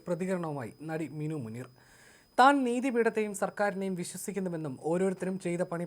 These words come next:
പരസ്യമാക്കുക തന്നെ ചെയ്യുമെന്നും മിനു Facebook-ൽ കുറിച്ചു. കുറിപ്പിങ്ങനെയാണ്: "കേസ് ക്ലോസ് ചെയ്തുവെന്ന് തീരുമാനിക്കുന്നത് ചാനൽക്കാരാണോ കോടതിയാണോ?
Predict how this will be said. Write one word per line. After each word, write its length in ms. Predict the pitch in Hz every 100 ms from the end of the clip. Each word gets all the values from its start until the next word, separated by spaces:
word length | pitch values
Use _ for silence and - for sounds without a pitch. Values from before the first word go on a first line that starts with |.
| 175
പരസ്യമാക്കുക 560 | 170 - 196 175 180 175
തന്നെ 160 | 175 -
ചെയ്യുമെന്നും 420 | 165 165 190 202
മിനു 200 | 175 156
Facebook-ൽ 420 | 170 165 165 147 127
കുറിച്ചു. 320 | 131 - - - - - - - -
കുറിപ്പിങ്ങനെയാണ്: 600 | 196 190 156 139 127 135 - _ _ _ -
"കേസ് 280 | 269 294 -
ക്ലോസ് 280 | 240 254 -
ചെയ്തുവെന്ന് 360 | 240 220 220 202 190
തീരുമാനിക്കുന്നത് 600 | 190 196 190 190 180 185 -
ചാനൽക്കാരാണോ 680 | 185 202 202 190 180 175 170 - 175
കോടതിയാണോ? 500 | 175 156 135 131